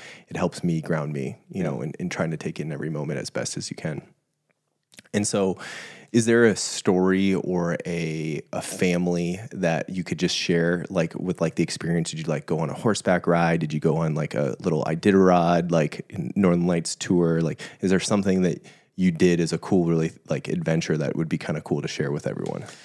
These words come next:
Speaker 2: Yeah. So every adventure that we've done, uh, twelve, over twelve now at this point, um, I like every adventure because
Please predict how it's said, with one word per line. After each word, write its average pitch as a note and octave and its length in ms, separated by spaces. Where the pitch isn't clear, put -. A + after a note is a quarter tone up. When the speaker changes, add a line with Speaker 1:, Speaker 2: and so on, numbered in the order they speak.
Speaker 2:
Yeah. A#2+ 400
So E3 380
every E3 280
adventure C3 400
that A#2+ 120
we've A2 160
done, G2+ 460
uh, - 260
twelve, G2+ 480
over G#2 220
twelve G#2 320
now G2 200
at F2+ 80
this - 140
point, F2+ 400
um, F2+ 440
I G2+ 60
like A#2+ 260
every G2+ 240
adventure F2+ 380
because E2+ 540